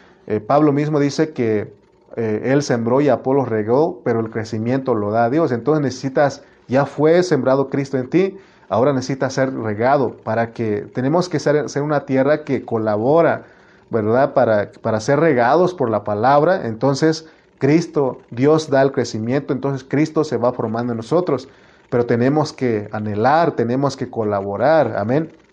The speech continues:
Entonces, cuando pasa eso, entonces Cristo, el que está formando en nosotros,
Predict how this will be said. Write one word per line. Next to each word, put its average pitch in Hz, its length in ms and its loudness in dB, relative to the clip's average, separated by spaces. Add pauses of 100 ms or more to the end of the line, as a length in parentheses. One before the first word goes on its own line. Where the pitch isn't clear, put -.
(1200)
Entonces, 156 560 2
cuando 113 360 0
pasa 170 300 2
eso, 165 220 2
entonces 156 500 0
Cristo, 151 720 2
el 117 160 -4
que 120 100 -6
está 143 280 0
formando 151 540 2
en 131 60 0
nosotros, 160 460 -2